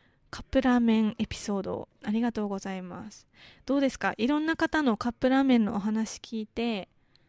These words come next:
あのー、なんか、私、個人的にはこのチーズ入れてやりたいって思ったのが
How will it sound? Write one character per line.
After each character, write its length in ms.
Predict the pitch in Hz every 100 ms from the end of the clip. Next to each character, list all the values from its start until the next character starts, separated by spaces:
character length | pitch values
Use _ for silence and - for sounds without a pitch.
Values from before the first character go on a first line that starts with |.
| _ _ _
あ 120 | 208
の 560 | 208 202 202 196 196 233 _ _ _ _
ー、 20 | 262
な 60 |
ん 20 | 269
か、 200 | 196 269 _ _ _ _ _ _ _ _ _
私、 340 | 247 330 320 - -
個 160 | - 311
人 160 | 330 349
的 220 | 349 339
に 120 | 302
は 120 | 220
こ 100 | -
の 120 | 202
チ 200 | 202 -
ー 40 | 294
ズ 320 | 208 185 - -
入 120 | 214
れ 60 |
て 320 | 208 196 185 -
や 100 | 214
り 140 | 208
た 140 | - 190
い 160 | - -
っ 360 | _ _ _
て 100 | -
思 160 | 208 214
っ 40 |
た 160 | - 196
の 100 | 185
が 220 | 180 180